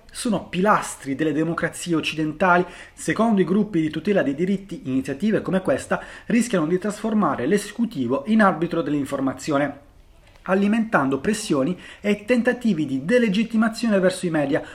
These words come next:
un campanello d'allarme, dicono gli analisti, che si inserisce in una più ampia tendenza delle destre sovraniste a scontrarsi con una stampa libera e autonoma. Le posizioni nella maggioranza sulla guerra in Ucraina continuano a preoccupare i leader europei, che vedono nel governo Meloni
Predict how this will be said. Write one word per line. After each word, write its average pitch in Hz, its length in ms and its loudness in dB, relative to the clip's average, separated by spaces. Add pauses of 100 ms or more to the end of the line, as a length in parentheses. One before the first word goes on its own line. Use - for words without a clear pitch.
un 214 180 2
campanello 175 540 2
d'allarme, 139 640 4
dicono 123 400 -4
gli 113 80 -4
analisti, 180 500 -2 (220)
che 233 140 2
si - 100 -2
inserisce 233 540 4
in 214 80 4
una 175 160 4
più 226 180 0
ampia 139 320 2
tendenza 165 500 2
delle 175 200 4
destre 135 400 2
sovraniste 180 800 2 (220)
a 202 120 2
scontrarsi 160 640 0
con 202 180 0
una 233 160 2
stampa 143 460 -2
libera 254 560 4 (160)
e 233 340 -2
autonoma. 139 760 0 (1000)
Le 170 200 4
posizioni 185 720 6
nella 170 220 4
maggioranza 170 600 4
sulla 135 180 -2
guerra 165 380 4
in 147 80 0
Ucraina 151 500 2
continuano 175 520 2
a 131 40 2
preoccupare 156 640 0
i 135 140 4
leader 147 320 2
europei, 147 600 2
che 160 120 4
vedono 135 360 6
nel 123 160 -2
governo 151 360 2
Meloni 127 480 0